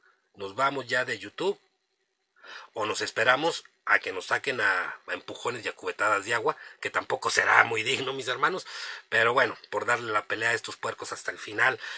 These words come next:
que no vamos a ganar nada, aquí todos la vamos a perder, todos la vamos a perder, entonces, eh, nos esperamos hasta el final, o nos vamos ya de una vez, porque yo no creo que esto que cambie, mis hermanos.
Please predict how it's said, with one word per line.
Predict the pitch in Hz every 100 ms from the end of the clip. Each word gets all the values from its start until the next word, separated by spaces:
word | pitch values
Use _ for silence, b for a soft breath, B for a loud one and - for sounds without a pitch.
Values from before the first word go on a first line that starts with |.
| B
que | - 98 95
no | 98 110
vamos | 104 104
a | 92
ganar | 90 107
nada, | 127 120 -
aquí | - - -
todos | 123 139 123 107
la | 90
vamos | 92 104 -
a |
perder, | - - - - - - _ _ _ -
todos | 120 117
la | 101
vamos | 95 101 -
a | -
perder, | 127 131 135 B B B B B
entonces, | 123 110 113 135 110 107
eh, | 92 85 78 _ _ _ _ _ _ -
nos | 104
esperamos | - 120 127 110
hasta | 104 104
el |
final, | 95 120 151 175 170 _ _ _ _ _ _ _ _ _
o | 139 135 131
nos | 113
vamos | 104 107 104
ya | 101
de | 98 95
una | 80
vez, | - - -
porque | - 139
yo | 156
no |
creo | 147 143
que |
esto | 135 110
que | -
cambie, | - 123 117 104
mis | -
hermanos. | 95 90 82